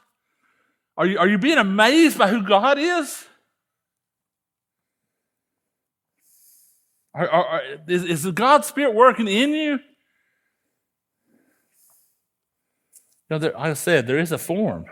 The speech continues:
There's a look of Christianity. If you're in Christ,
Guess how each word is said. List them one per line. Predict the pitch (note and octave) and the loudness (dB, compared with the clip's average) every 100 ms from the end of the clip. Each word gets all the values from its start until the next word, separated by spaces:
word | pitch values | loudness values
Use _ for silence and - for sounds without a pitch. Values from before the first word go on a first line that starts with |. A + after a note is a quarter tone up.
| - G#2 | -20 -6
There's | C#3 | -2
a | B2+ | -2
look | C3+ G3 A#3+ | 0 0 0
of | D#3 | -4
Christianity. | - D#3+ - E3+ G3+ D3 F2 D#2+ _ _ _ _ _ _ _ _ _ _ _ _ _ _ | -4 -6 -4 0 0 0 -8 -16 _ _ _ _ _ _ _ _ _ _ _ _ _ _
If | C#3 - | -10 -2
you're | A#3+ C#4 | 2 4
in | A3 F3 | 4 2
Christ, | - A3 B3+ A#3+ - - | 4 6 6 2 0 -10